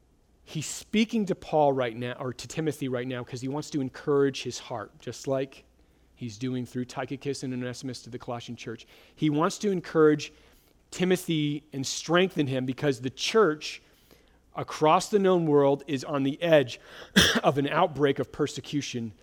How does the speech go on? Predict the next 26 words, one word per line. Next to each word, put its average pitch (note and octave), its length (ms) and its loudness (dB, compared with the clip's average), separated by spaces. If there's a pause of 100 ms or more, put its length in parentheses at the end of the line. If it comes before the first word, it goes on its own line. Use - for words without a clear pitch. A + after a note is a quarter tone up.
(160)
unlike C3+ 320 -2
they've C3 260 -2
ever C#3 220 -4
seen B2+ 340 -8
before. A#2 400 -12 (920)
Timothy E3 500 0
is A#2 100 -8
about B2+ 220 -6
to C#3 60 -6
get A2+ 220 -10
body C3 300 -2
slammed G#2 520 -12 (340)
by A#2+ 100 -4
real A2+ 600 -6 (160)
suffering. - 480 -14 (1300)
He B2 100 -8
hasn't A2+ 260 -6
known A2+ 160 -12
suffering - 400 -18
yet, - 140 -20 (400)
and A2+ 100 -12
he's A#2 140 -10
about A#2+ 320 -8
to B2+ 80 -14
get A2 260 -10
it. - 240 -18